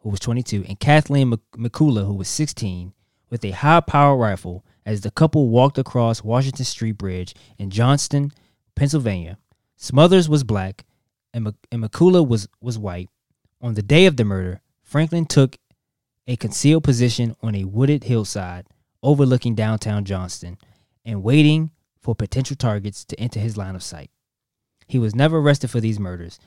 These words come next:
but he confessed to them during a jailhouse interview after he was apprehended. June twenty-fifth, nineteen eighty, Franklin used a forty-four, forty-four Ruger pistol to kill two hitchhikers,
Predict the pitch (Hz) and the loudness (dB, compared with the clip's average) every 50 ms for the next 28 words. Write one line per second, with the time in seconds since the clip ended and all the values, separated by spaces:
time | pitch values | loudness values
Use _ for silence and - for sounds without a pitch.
0 | _ _ - 110 113 110 - 98 - - 143 147 143 - 143 120 123 117 113 104 | _ _ -6 -4 -4 -4 -4 -6 -4 0 0 0 0 0 -2 -2 0 -2 -2 -2
1 | 110 104 104 101 98 95 90 95 110 123 135 139 131 123 117 120 120 - - - | -2 -2 -2 -2 -4 -6 -4 0 2 4 4 6 4 4 4 2 0 0 -4 -4
2 | - 131 127 123 107 101 98 98 95 90 - _ _ _ _ - 117 110 - 98 | -2 0 0 0 0 -2 -2 -4 -4 -6 -10 _ _ _ _ -12 -10 -10 -10 -8
3 | 90 120 113 101 101 98 98 92 98 98 - 92 92 90 78 - - - _ _ | -6 -4 -4 -2 -2 -4 -4 -6 -10 -12 -12 -14 -16 -16 -18 -18 -20 -20 _ _
4 | _ _ _ _ _ _ _ _ _ _ _ _ _ _ _ - 147 165 185 185 | _ _ _ _ _ _ _ _ _ _ _ _ _ _ _ 2 4 4 4 4
5 | - - 180 160 143 - 165 147 131 131 127 123 - 123 117 123 156 165 131 117 | 2 2 0 2 2 0 0 0 0 -2 -2 -2 -2 -4 -2 2 2 2 2 0
6 | 104 101 _ _ _ - - 147 165 180 - 165 147 135 127 127 123 110 104 104 | -4 -4 _ _ _ -6 0 2 2 2 2 0 0 2 4 4 2 2 0 -4
7 | 98 - - 160 160 156 - - 151 147 147 143 131 - _ _ _ _ - 156 | -4 0 0 0 0 0 0 0 0 2 2 2 0 -2 _ _ _ _ -2 0
8 | 160 151 - 160 143 123 131 139 135 131 123 - - 147 170 165 - 135 120 113 | 0 0 0 0 0 2 2 2 2 2 0 2 4 4 4 4 2 0 -2 -2
9 | - - 113 - - - 135 120 120 - - - 170 139 135 131 - - 101 92 | -4 -8 -12 -8 -2 0 0 2 0 0 0 2 4 4 4 2 2 -2 -8 -8
10 | - - 107 - - | -10 -14 -18 -20 -20